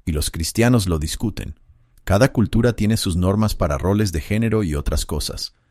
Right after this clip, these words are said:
y esas normas se meten en la iglesia. La mayoría de las veces,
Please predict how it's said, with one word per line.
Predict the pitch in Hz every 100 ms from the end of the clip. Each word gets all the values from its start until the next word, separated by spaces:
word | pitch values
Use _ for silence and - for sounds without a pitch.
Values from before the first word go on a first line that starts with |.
| _ -
y | 85
esas | 95 123
normas | 98 69 78 - -
se | - -
meten | 76 92 90 80
en | 67
la | 60
iglesia. | 62 58 - - - _ _ _ - - _
La | - 78
mayoría | 78 69 73 104
de | 110
las | 117 104
veces, | 69 69 107 -